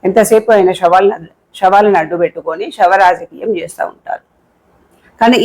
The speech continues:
ఈసారి మాత్రం నిజంగా జూబ్లీ హిల్స్ నుండి ఆయన కోడలు శైలిమాని నుంచోబెడితే ఖచ్చితంగా తెలంగాణ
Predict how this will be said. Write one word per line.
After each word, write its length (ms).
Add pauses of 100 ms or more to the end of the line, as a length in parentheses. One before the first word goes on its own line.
ఈసారి 400 (100)
మాత్రం 280 (220)
నిజంగా 340 (100)
జూబ్లీ 320
హిల్స్ 260
నుండి 240 (560)
ఆయన 180 (100)
కోడలు 320
శైలిమాని 560
నుంచోబెడితే 580 (220)
ఖచ్చితంగా 600 (800)
తెలంగాణ 420